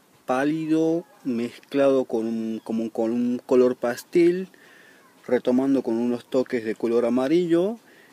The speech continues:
y los bordes que son como una mezcla entre rosado y naranja. Es bastante bonita. Tiene un perfume suave, es muy linda.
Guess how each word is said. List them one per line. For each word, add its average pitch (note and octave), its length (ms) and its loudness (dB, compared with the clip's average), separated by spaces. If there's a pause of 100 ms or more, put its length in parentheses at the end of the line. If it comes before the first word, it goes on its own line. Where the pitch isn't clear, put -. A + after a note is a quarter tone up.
(160)
y B2 60 0
los A#2+ 180 -4
bordes B2+ 320 2
que A#2 120 -6
son A#2+ 280 -6
como A2 260 -2
una A#2 200 -2
mezcla A#2+ 360 -4
entre G#2+ 360 -4
rosado B2+ 640 0
y A#2+ 40 -2
naranja. D3 640 -2 (840)
Es B2+ 100 -12
bastante D#3 440 -4
bonita. G#2 420 -4 (840)
Tiene F3+ 160 -2
un C#3+ 80 0
perfume B2+ 800 0
suave, D#3+ 760 0 (480)
es B2+ 160 -10
muy C3 180 -2
linda. A#2+ 400 -4